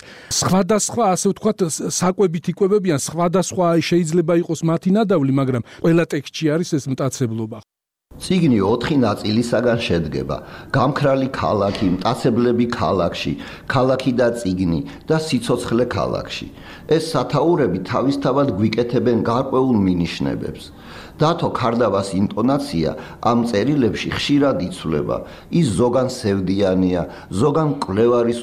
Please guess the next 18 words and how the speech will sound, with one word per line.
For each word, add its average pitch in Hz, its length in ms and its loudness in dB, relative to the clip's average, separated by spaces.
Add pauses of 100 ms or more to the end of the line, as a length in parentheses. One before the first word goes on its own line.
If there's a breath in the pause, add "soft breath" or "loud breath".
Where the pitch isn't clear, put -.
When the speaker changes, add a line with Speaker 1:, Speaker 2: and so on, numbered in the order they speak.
Speaker 2:
ობიექტური 110 720 0
და 117 140 2
ნეიტრალური 110 840 2
ტონი 117 400 2
ჟღერს, 87 540 -2 (320 loud breath)
ზოგან 151 440 2
კი - 120 -4
ფიცხდება - 720 -2
და 92 160 0
სამწუხაროდ 101 840 -2
სულ 113 360 -2
აქვს 135 400 0
ამის 92 380 0
მიზეზი. 73 600 -4 (380 loud breath)
თუმცა 156 340 2
ნებისმიერ 117 600 2
შემთხვევაში 127 720 0 (260 loud breath)
ის - 200 2